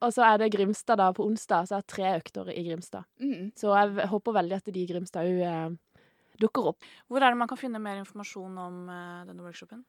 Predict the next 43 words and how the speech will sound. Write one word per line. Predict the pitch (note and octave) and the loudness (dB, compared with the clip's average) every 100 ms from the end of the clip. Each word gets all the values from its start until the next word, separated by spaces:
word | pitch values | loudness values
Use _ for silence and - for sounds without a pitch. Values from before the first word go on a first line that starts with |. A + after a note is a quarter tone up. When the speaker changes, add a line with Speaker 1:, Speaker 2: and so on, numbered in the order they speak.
| - | 0
Speaker 1:
Nå | B3+ D4 D#4+ | 6 8 8
ligger | B3+ A#3 A3 | 6 6 6
det | F3+ | 6
ute | F3+ G#3 | 2 -2
på | - G3 | 0 0
U | G3 | 2
I | G3 | 2
A | F3+ F#3 G3 F#3 | 2 2 0 -4
sine | F3+ A3 G#3+ G#3 G#3 | -4 0 2 2 0
hjemmesider, | G3+ G3 A#3+ - D5+ C#5 | 0 -2 0 0 0 0
og | C#4+ | -2
så | B3+ | 0
ligger | B3 A#3 | 0 2
det | A#3+ | 0
på | - A#3+ | -2 -2
Facebook | A3 - D#4 F#4 - | -2 0 -4 -6 -2
på | C#4 C4 B3 | 2 2 2
forskjellige, | B3+ - A3 A3+ A3+ G#3+ G#3 G3+ | -2 -2 0 2 4 4 2 0
eh, | A3 | -4
grupper | G#3 - G#3+ | -4 -6 0
der. | A#3+ G#4 - C#4 | 4 4 2 -2
Speaker 2:
Mm. | A#3 A3 | -4 -2
Speaker 1:
Og | A#3 | -4
så | - B3+ A#3+ A#3+ G#3+ | 0 2 4 4 6
har | B3+ C4 | 6 6
også | B3 C4+ | 4 -2
Skrivestua, | - A3+ G#3+ A3+ - C#4 F#3 | -4 -2 0 -2 2 6 8
der | F#3+ G3 | 8 4
jeg | G3 F#3+ | 2 0
jobber, | F3 G#3+ C4 - | 0 0 0 0
eh, | G3+ | 0
vi | G3 | 2
har | G3+ | 0
også | F#3 - | -2 -6
en | A3 | -4
Instagram, | F#3+ - G#3+ C4+ F4 | -6 -6 -4 -2 -2
så | - | -2
der | G3+ F#3+ | 0 2
er | G3 | 0
det | F#3+ | 0
også | F#3 | -2
litt | G3 F#3 | -4 -8
informasjon. | - F3+ F3 D#3 F3 | -8 -8 -6 -6 -8